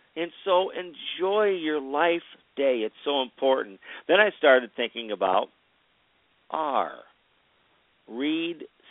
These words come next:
study, and learn everything important in your life. You know, I mean, if you think about it, if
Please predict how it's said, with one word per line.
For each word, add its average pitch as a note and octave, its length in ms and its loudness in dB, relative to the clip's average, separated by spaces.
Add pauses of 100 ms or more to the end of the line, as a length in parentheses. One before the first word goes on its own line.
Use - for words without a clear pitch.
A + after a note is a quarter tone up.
(140)
study, B2 520 0 (180)
and A2 340 -12
learn G#2+ 500 -6 (720)
everything D#3 600 -2
important A#2 500 -6
in G#2 100 -14
your F#2+ 140 -12
life. E2 240 -12 (840)
You C3 80 -6
know, C#3+ 80 4
I D3 120 2
mean, D#3 120 -6 (420)
if D#3+ 300 -6
you C#3+ 120 -6
think D3+ 180 -8
about G#2 240 -2
it, G#2 60 -6
if A2 60 -10